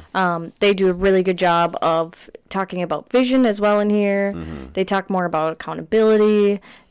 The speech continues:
Speaker 1: It, it goes so in-depth on everything. And it's only, like, a hundred and seventy pages.
Speaker 2: Hundred ninety, yeah, something. Dude, honestly,
Speaker 1: Hundred ninety,
Speaker 2: if
Speaker 1: yeah.
Speaker 2: you just read that book, if you read that book and lived by that book, you could grow a gnarly business.
Speaker 1: Very quickly,
Speaker 2: Just that
Speaker 1: too.
Speaker 2: one book.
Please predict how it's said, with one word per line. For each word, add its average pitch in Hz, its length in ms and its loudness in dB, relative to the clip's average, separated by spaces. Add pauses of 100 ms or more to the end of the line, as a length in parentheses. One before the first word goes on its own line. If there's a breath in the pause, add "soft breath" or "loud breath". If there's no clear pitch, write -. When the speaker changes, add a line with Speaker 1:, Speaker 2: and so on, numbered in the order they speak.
(160)
Speaker 1:
It, - 200 -4 (440)
it 196 240 2
goes 170 260 2
so 170 420 2
in-depth 160 460 0
on 165 100 -6
everything. 156 360 -8
And 190 120 -2
it's 190 140 0
only, 190 240 2
like, 175 300 2
a 180 100 0
hundred 185 300 0
and 175 160 -2
seventy 170 340 -2
pages. 95 400 -6
Speaker 2:
Hundred 71 180 -8
ninety, 64 280 -16
yeah, 64 80 -14
something. - 260 -20 (300 soft breath)
Dude, 92 100 0
honestly, 165 220 2
Speaker 1:
Hundred - 160 -4
ninety, - 160 -8
Speaker 2:
if - 80 -8
Speaker 1:
yeah. - 60 -4
Speaker 2:
you 110 60 -2
just 156 220 0
read 73 220 -4
that 82 220 -2
book, - 300 -10
if - 160 -16
you 101 100 -6
read 82 180 0
that 82 180 -2
book - 180 -4
and 64 200 -8
lived 64 240 -10
by 53 160 -6
that 64 240 -8
book, 67 360 -8 (560 soft breath)
you 78 300 -6
could 67 300 -10
grow 58 260 -10
a 69 140 -14
gnarly 64 760 -14
business. - 540 -18
Speaker 1:
Very 190 240 0
quickly, 156 220 -4
Speaker 2:
Just - 80 -4
that 101 100 4
Speaker 1:
too. 85 60 -2
Speaker 2:
one - 100 -6
book. - 280 -16